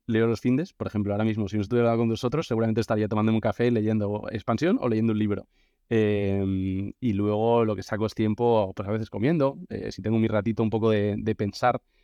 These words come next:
pues si voy a comer a casa y lo que sea, pues como leyendo un libro rápidamente, me leo un poquito, eh,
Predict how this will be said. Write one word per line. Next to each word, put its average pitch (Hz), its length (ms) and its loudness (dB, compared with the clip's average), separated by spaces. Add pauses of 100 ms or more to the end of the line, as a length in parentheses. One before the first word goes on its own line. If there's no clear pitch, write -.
(120)
pues - 160 -6
si 101 240 2
voy 107 100 4
a 110 60 4
comer 113 180 2
a 107 60 2
casa 104 360 -4
y - 20 -6
lo 98 100 -4
que 101 80 -4
sea, 104 240 0
pues - 360 -12
como 117 400 2
leyendo 107 280 0
un 107 40 2
libro 107 260 0
rápidamente, 113 640 0
me 110 80 0
leo 110 100 -2
un 107 60 -2
poquito, 120 460 -4 (340)
eh, 104 600 -2